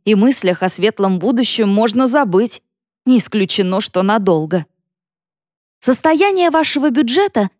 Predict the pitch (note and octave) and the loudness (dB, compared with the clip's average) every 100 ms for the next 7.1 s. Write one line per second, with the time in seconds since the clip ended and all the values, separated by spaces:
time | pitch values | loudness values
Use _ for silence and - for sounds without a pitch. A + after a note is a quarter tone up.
0 | _ - B3+ C#4 C#4+ C#4 B3 A3+ A3+ B3+ | _ -4 0 0 0 2 2 2 0 0
1 | C4+ E4+ D#4+ - E4+ E4 A#3+ C4+ C4 C#4+ | 0 0 0 0 -2 0 2 4 4 2
2 | B3 B3 B3+ A3+ - A3 A3+ A3 E3+ - | -2 -2 -2 -2 0 0 2 2 0 -6
3 | - - - _ _ _ _ _ _ _ | -10 -12 -20 _ _ _ _ _ _ _
4 | F#3+ E3 A#3 A#3 A3 G3 G3 G3+ A3 G3 | -6 0 2 2 0 -2 -2 -2 -2 -2
5 | A3+ - G4+ D4 A3+ G#3+ - C#4+ C#4 A#3 | -4 -2 0 2 0 0 0 2 2 2
6 | G#3+ - - A3 G3+ F3 E3 F3 A3+ D4+ | 0 -2 -2 0 0 -2 -2 -2 0 0
7 | F4+ | -4